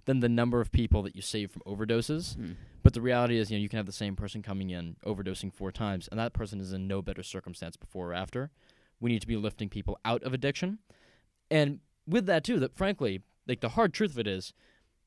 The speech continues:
Speaker 1: when someone is addicted to drugs and when somebody's in dire circumstances, crime goes up. That's,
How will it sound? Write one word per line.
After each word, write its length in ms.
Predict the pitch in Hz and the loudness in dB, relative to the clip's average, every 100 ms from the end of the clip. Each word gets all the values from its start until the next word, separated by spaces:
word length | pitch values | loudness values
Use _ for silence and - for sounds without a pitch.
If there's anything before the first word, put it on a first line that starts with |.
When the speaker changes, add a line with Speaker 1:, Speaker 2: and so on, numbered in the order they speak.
| _ _ _ | _ _ _
Speaker 1:
when 140 | 131 | 0
someone 240 | 123 170 170 | 2 2 2
is 80 | 131 | 0
addicted 420 | 113 123 - 98 | -2 -4 -4 -10
to 60 | 104 | -6
drugs 540 | 98 - 107 - - _ _ _ _ - | -6 -6 -10 -16 -20 _ _ _ _ -2
and 220 | 139 123 | 0 0
when 100 | 117 | -2
somebody's 420 | - 135 127 113 | 0 0 -2 -2
in 220 | 110 101 - | -4 -6 -8
dire 240 | 123 117 117 | -4 -2 0
circumstances, 840 | 113 98 90 67 - - - - _ _ - | 0 -2 -6 -10 -10 -14 -14 -18 _ _ -8
crime 260 | 127 104 | -4 -2
goes 200 | 85 - | -4 -10
up. 120 | - - _ _ _ _ - | -14 -18 _ _ _ _ -2
That's, 400 | 143 139 - | 0 0 -4